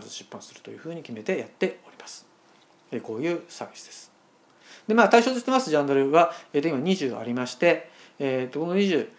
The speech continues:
大体、えーと、インパクトファクターで、えー、生命科学分野のトップ二十、普通の、えー、というふうに考え、なってます。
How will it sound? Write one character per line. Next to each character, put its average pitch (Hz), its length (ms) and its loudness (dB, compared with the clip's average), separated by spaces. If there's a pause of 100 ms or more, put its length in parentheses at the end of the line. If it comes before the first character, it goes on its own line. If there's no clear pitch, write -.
(200)
大 170 180 2
体、 196 300 4
え 131 500 -4
ー - 20 -20
と、 131 540 -8
イ 165 60 -8
ン 160 60 -10
パ 175 120 2
ク - 60 -10
ト - 100 -14
フ 190 60 6
ァ 196 80 4
ク - 80 -14
タ 131 140 4
ー 107 40 -4
で、 131 320 -6
え 104 380 -16
ー、 120 60 -12
生 143 140 -8
命 139 120 -4
科 143 60 0
学 139 100 -2
分 165 100 -6
野 143 60 -6
の 117 60 -6
ト 123 100 -10
ッ - 20 -8
プ - 120 -12
二 147 120 -8
十、 131 160 -6 (1600)
普 - 60 -20
通 - 160 -16
の、 110 180 -12
え 104 220 -18 (360)
ー、 - 40 -20
と - 40 -4
い 139 60 -2
う 143 40 -4
ふ 143 100 -8
う 196 60 0
に 147 180 -10 (100)
考 - 140 -14
え、 104 300 -18
な - 60 -16
っ - 40 -20
て - 100 -20
ま - 80 -20
す。 - 180 -18